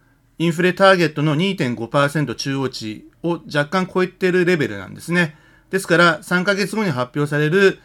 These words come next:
今年の第一四半期のシーピーアイの結果でもってですね、利上げが検討される可能性が結構高いということで、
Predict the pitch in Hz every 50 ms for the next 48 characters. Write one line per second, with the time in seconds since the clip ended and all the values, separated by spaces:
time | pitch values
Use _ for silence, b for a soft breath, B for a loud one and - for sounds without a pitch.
0 | b b b b b b _ _ - 180 185 196 190 - 190 180 156 175 190 196
1 | 190 - - - 180 202 220 214 208 - 202 185 220 220 220 208 - _ _ _
2 | _ _ _ _ _ - - - 170 160 151 156 147 143 131 120 107 - - -
3 | 143 143 147 - 147 143 - 170 170 170 170 202 226 226 - 165 117 113 - -
4 | 123 123 123 123 123 - 131 135 139 135 139 135 135 131 127 127 131 - - 175
5 | 185 180 - - 139 135 - 139 131 127 135 127 127 123 120 - 131 127 123 120
6 | 123 - - 147 156 180 170 156 160 147 151 113 104 104 104 - 117 110 110 -
7 | 107 101 - 104 95 - 101 107 131 131 120 104 b